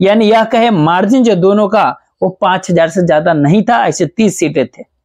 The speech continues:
और ऐसे सीटों की तीस त-, तादाद है अगर दोनों राज्यों में, तो तीस तीस सीट है तो सोच लीजिए क्या होगा। और यही बीस तीस सीटों का पूरा खेल होता है क्या? और लोग जब वोट देती है,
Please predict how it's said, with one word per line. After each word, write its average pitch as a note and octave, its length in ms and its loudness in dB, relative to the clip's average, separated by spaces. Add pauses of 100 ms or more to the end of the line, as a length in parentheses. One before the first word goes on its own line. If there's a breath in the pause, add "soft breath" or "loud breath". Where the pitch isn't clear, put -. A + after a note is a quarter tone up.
(500)
और F3+ 200 2
ऐसे G#3+ 200 -2 (760)
सीटों A3+ 260 0
की A#3 100 0
तीस - 360 -2 (240)
त-, - 20 0
तादाद F#3 600 0
है F#3 100 2
अगर F#3 160 2
दोनों C4 280 2
राज्यों D#3+ 300 0
में, C3+ 160 0 (380 soft breath)
तो F#3 40 0
तीस A3 380 -2
तीस A#3+ 200 -2
सीट G#3+ 180 0
है G#3 100 0
तो G3+ 200 0
सोच F#3+ 240 -2
लीजिए F3 220 2
क्या D#3 200 0
होगा। D#3+ 260 -2 (320 loud breath)
और G#3 80 2
यही A#3 220 2
बीस A3+ 320 0
तीस B3 220 0
सीटों A#3 260 0
का A#3+ 100 2
पूरा G#3 340 -2
खेल A3 280 0
होता G#3 220 0
है E3 100 0
क्या? D3+ 240 -2 (420 soft breath)
और A#3 140 0
लोग A3 380 2
जब A3+ 200 0
वोट A3 260 0
देती F#3 420 0
है, B2+ 220 -8